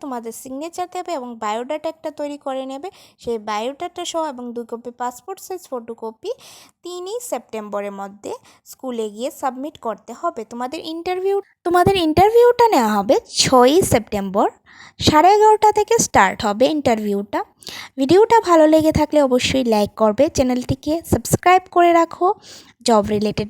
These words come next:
ভিডিও পাওয়ার জন্য এবং পাশে থাকা বেল আইকনটা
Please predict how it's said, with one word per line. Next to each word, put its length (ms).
ভিডিও 240
পাওয়ার 320
জন্য 140
এবং 140
পাশে 360
থাকা 180
বেল 240
আইকনটা 400